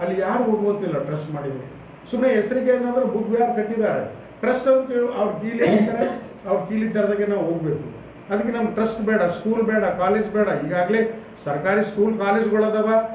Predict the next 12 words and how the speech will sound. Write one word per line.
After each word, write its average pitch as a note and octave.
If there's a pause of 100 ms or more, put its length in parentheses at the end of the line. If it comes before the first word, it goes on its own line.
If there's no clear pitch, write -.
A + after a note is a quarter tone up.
(260)
ಸರ್ಕಾರ F3
ನಮ್ಮ F#3
ಬ-, D#3
ಪ್ರೈವೇಟ್ F#3
ಶೈಕ್ಷಣಿಕ G#3
ಕೇಂದ್ರಗಳದಾವ, G#3
ಅಲ್ಲಿ G3+
ಓದೋಣ. G#3 (440)
ಇಲ್ಲಿ F3
ಸ್ಕೂಲ್ B3+
ಕಾಲೇಜ್ A3+
ಎಲ್ಲ A3